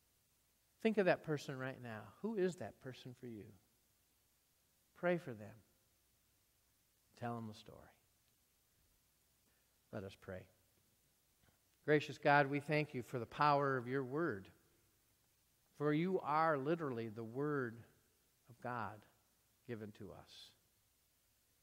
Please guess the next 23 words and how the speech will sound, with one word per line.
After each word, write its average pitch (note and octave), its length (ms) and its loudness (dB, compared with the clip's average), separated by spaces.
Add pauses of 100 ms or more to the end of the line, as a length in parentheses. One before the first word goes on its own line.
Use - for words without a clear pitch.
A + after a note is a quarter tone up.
(520)
Help D#3+ 220 4
us D3+ 260 6
as B2 200 0
we D#3+ 220 6
have C#3 200 2
come D3+ 440 0
and A#2+ 160 -8 (140)
seen D#3+ 380 0
you D3+ 160 2
work C#3+ 320 2
in C3 120 -4
our B2 160 -2
lives, G#2 540 -8 (1000)
that - 140 -10
we D#3 160 0
may C#3 220 0
invite A#2+ 400 2
others A#2+ 680 -2 (560)
to C#3+ 80 -4
more D3 260 4
than C#3+ 160 0
a A#2+ 40 -6
conversation, A2+ 840 -8